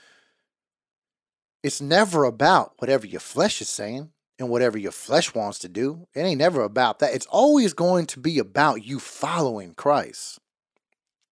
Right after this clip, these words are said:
For those that ain't saved, maybe curious and wondering, this is the cheat code. You need Jesus as your Lord and Savior. Not to get you things. That's not the purpose.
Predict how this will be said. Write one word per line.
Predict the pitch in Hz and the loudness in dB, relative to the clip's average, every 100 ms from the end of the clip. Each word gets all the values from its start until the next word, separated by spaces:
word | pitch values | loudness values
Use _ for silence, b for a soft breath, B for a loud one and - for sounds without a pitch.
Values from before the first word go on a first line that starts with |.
| _ _ _ _ | _ _ _ _
For | 120 | -2
those | 131 180 | 2 2
that | 135 127 | 2 2
ain't | 208 214 | 0 0
saved, | - 117 101 92 | -2 -2 -2 -4
maybe | 127 160 | -6 -8
curious | - - 180 175 156 - | -8 2 4 6 4 0
and | 123 | 0
wondering, | 123 226 156 113 104 - b b b | 4 4 2 -4 -8 -16 b b b
this | 175 196 | 0 0
is | 160 | -2
the | 135 | -10
cheat | - - 240 | -8 -4 -4
code. | - 139 110 - b - | 0 0 0 -4 b -4
You | 214 | 0
need | 202 175 | 2 0
Jesus | 143 180 151 135 | -2 -2 -2 2
as | 143 135 | 2 2
your | 131 | 2
Lord | 143 143 | 4 4
and | 131 | 2
Savior. | - 156 156 - _ b b 127 | 0 0 0 -10 _ b b -2
Not | 160 262 | -2 0
to | - | -4
get | 131 104 247 - 175 | -6 -2 -2 0 -2
you | |
things. | 147 185 269 196 226 254 - _ _ _ _ _ _ _ _ _ _ | 0 4 4 4 -2 -6 -12 _ _ _ _ _ _ _ _ _ _
That's | 165 202 | 2 4
not | 170 247 208 | 4 4 2
the | 143 | 2
purpose. | 170 233 - 104 - - | 4 4 4 -4 -4 -8